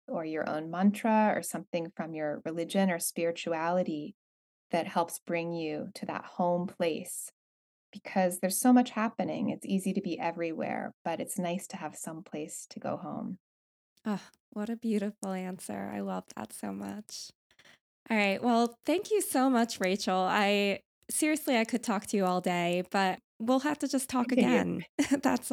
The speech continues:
Speaker 1: That
Speaker 2: all. <laughs>
Speaker 1: sounds great. And, um, Jessica, thank you so much for, um, talking with me today, I really enjoyed speaking with you and learning a little bit more about your thoughts and perspectives. Hope
Speaker 2: Aw.
Speaker 1: to learn more.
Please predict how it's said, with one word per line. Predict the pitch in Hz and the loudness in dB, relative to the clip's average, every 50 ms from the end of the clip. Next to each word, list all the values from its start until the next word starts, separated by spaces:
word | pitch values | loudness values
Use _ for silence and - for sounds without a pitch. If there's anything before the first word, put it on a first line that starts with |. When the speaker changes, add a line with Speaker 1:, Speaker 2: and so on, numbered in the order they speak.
| 226 | 0
Speaker 1:
That | 214 214 | 0 4
Speaker 2:
all. | - | 6
<laughs> | |
Speaker 1:
sounds | 226 226 233 - | 8 8 8 6
great. | - - 220 202 196 190 - - - - - - - - _ _ _ _ _ | 4 4 4 6 6 4 2 -6 -12 -16 -18 -20 -20 -20 _ _ _ _ _
And, | 254 233 226 208 | 8 10 10 10
um, | - 214 208 | 10 8 8
Jessica, | 214 220 220 - 254 - - 247 - - | 8 6 4 2 -2 -4 -4 -8 -2 2
thank | 240 226 226 226 | 4 4 4 6
you | 220 220 233 | 6 6 6
so | 240 - 269 254 | 6 6 6 8
much | 220 196 180 - - - - - | 8 8 8 6 2 -2 -4 0
for, | - 185 180 180 170 170 - | 2 2 4 4 2 2 0
um, | 180 175 170 165 160 175 | -2 -4 -4 -6 -6 -8
talking | 202 - 185 190 196 208 196 | -4 -2 -2 0 2 2 4
with | 185 185 190 | 4 2 2
me | 185 180 | 0 0
today, | 180 175 170 165 160 156 | 0 2 2 2 2 2
I | 156 | 0
really | 165 170 180 190 190 190 185 185 185 | -2 -2 0 2 2 2 2 2 0
enjoyed | 180 180 - 185 170 170 165 | 0 0 -2 0 0 -2 -2
speaking | - - - - 160 - 170 165 | -4 -8 -8 -8 -6 -6 -6 -4
with | 160 160 156 _ | -4 -6 -6 _
you | - - - - - - - | -6 -4 -2 -2 -2 -2 -4
and | - - - - - 135 - - - - | -4 -6 -4 -4 -2 -2 -2 -4 -4 -6
learning | - 165 165 160 165 165 | -6 -4 -4 -4 -4 -6
a | 156 | -6
little | 151 - 151 151 | -4 -4 -4 -2
bit | - - - | -2 -2 -4
more | 185 160 160 165 160 165 | -4 -4 -4 -4 -4 -4
about | - - - - - - | -4 -4 -4 -4 -6 -6
your | - - 160 165 | -4 -4 -4 -6
thoughts | 185 - - - 202 - - | -6 -8 -10 -10 -10 -6 -2
and | - 202 - | -2 -2 -2
perspectives. | - - - - - - - - - - - - 214 220 - - - | -2 -8 -8 -8 -10 -10 -10 -10 -8 -6 -6 -6 -6 -8 -12 -14 -10
Hope | - 277 - - - | -8 -6 -6 -6 -6
Speaker 2:
Aw. | |
Speaker 1:
to | - 202 | -8 -8
learn | 175 165 156 160 165 - _ | -6 -6 -8 -10 -12 -14 _
more. | - 208 202 | -10 -10 -10